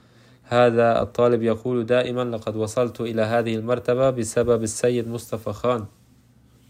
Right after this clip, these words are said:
أقول إنه كان فضل من الله تعالى.' على أي حال، كان المرحوم كثير الاهتمام بالفقراء، وكان قد شكل باسم والديه ش-، شركة زراعية في مزرعة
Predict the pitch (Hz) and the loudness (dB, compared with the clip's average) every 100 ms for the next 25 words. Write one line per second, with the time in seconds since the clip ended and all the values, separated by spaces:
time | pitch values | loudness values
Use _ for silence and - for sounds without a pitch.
0 | _ _ _ _ _ _ _ - - _ | _ _ _ _ _ _ _ -20 -20 _
1 | - 104 - 131 131 - 117 113 110 113 | -6 -4 2 2 2 0 -4 -2 -2 -2
2 | 127 123 120 113 - _ _ _ _ _ | -2 0 -2 -4 -12 _ _ _ _ _
3 | _ - 127 131 127 123 120 113 110 113 | _ -2 2 4 4 2 2 -2 0 0
4 | 110 113 113 123 113 107 - 113 107 104 | 0 0 0 2 2 0 0 0 -2 -4
5 | 101 113 107 101 110 107 104 107 104 123 | -4 -2 -2 -4 -6 -4 -6 -6 -6 -8
6 | 110 110 120 123 120 113 - 110 110 110 | -6 -8 -6 -4 -2 -4 -4 -4 -2 -2
7 | 104 107 107 107 107 - - - - - | -4 -6 -4 -2 -2 -4 -10 -20 -20 -20
8 | - - 117 110 117 113 113 110 107 - | -20 -4 -4 -2 -2 -2 -2 -2 -4 0
9 | 127 123 123 120 117 113 120 - 120 113 | 0 2 2 4 2 0 -4 -4 -2 0
10 | 110 107 110 123 120 117 110 - 127 107 | 2 0 2 2 2 -2 -2 -4 -6 -6
11 | - 123 127 120 123 123 117 113 107 117 | -2 0 2 0 0 0 2 0 0 0
12 | 127 113 110 117 120 123 117 110 110 110 | 0 -2 -2 -4 -4 -2 -2 -2 -4 -4
13 | 123 123 | -6 -6